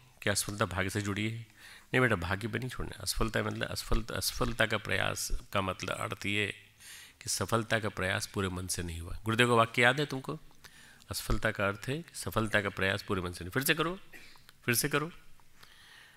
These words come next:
राजा था जॉर्ज एडवर्ड इंग्लैंड का, वो एक खंडहर में बैठा था।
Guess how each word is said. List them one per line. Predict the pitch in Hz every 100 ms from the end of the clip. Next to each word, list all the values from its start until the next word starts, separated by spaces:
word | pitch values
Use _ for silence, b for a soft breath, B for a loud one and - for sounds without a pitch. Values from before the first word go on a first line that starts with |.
| B 95
राजा | 98 117
था | 120 123 120 - - - - -
जॉर्ज | 92 107 110 110
एडवर्ड | 101 104 120 113 113 - - - - B B B B B - _ _ _ _ _ -
इंग्लैंड | 101 110 113
का, | 117 82 - - - - _ -
वो | 98 101 98 98 - - - - - -
एक | 101 101 - - - - -
खंडहर | 101 104 110
में | 107
बैठा | 95 92 98
था। | 95 98